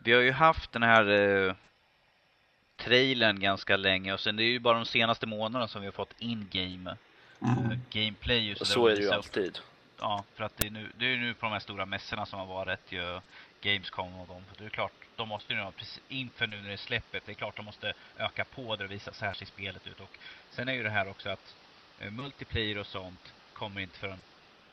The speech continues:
Speaker 1: två veckor senare. Bara för att man, för att, bara för att de ska få folk att spela spelet. Det har de också varit tidigt ute och sagt, så att spela igenom spelet först, sen kan ni börja leka multiplayer, bara för att veta att folk spelar spelet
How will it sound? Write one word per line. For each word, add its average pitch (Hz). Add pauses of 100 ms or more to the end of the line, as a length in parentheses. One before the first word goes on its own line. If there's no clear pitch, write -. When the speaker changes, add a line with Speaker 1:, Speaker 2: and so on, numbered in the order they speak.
(280)
Speaker 1:
två 113
veckor 98
senare. 95 (240)
Bara 117
för -
att -
man, 107
för 120
att, -
bara 120
för -
att -
de 104
ska 104
få 101
folk -
att -
spela 101
spelet. 104
Det 127
har 147
de 147
också 131
varit 123
tidigt 107
ute 104
och 101
sagt, -
så 101
att - (460)
spela 127
igenom 147
spelet 120
först, - (200)
sen 127
kan 117
ni 110
börja 101
leka 95
multiplayer, 104
bara -
för 110
att 110
veta 110
att -
folk 101
spelar 87
spelet 85